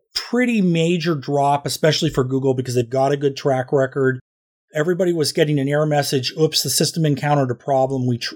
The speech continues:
retrying," and that's where it would stop. Uh, YouTube gave a,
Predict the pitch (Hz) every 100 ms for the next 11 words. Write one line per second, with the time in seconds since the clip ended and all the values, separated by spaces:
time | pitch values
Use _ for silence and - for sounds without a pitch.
0 | 151 131 - 147 131 127 123 131 127 143
1 | 127 120 - - 143 123 117 117 _ _
2 | _ _ _ _ - 143 139 160 185 -
3 | 180 151 156 143